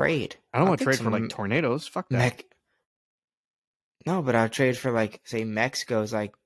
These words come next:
Speaker 1: top citizens, fucking, like, these amazing people that are, like, doctors or, or, or, like, just, like, great philosophers or anything like that that just can't get into the States.
Speaker 2: Can we trade for their,
Speaker 1: Uh, dude,
Speaker 2: like,
Speaker 1: honestly,
Speaker 2: weather
Speaker 1: I'll even take
Speaker 2: girls?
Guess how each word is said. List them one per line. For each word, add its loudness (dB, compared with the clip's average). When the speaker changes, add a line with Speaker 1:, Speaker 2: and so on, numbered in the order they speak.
Speaker 1:
top 0
citizens, -4
fucking, -2
like, -2
these -6
amazing -2
people -2
that 2
are, -2
like, -4
doctors 0
or, -6
or, -2
or, 2
like, -2
just, -2
like, -8
great -2
philosophers -2
or -4
anything -6
like -4
that 0
that -8
just -12
can't -8
get -4
into -8
the -20
States. -4
Speaker 2:
Can -2
we 2
trade 4
for -4
their, 6
Speaker 1:
Uh, 2
dude, 0
Speaker 2:
like, 4
Speaker 1:
honestly, 0
Speaker 2:
weather 6
Speaker 1:
I'll 4
even 2
take 4
Speaker 2:
girls? -2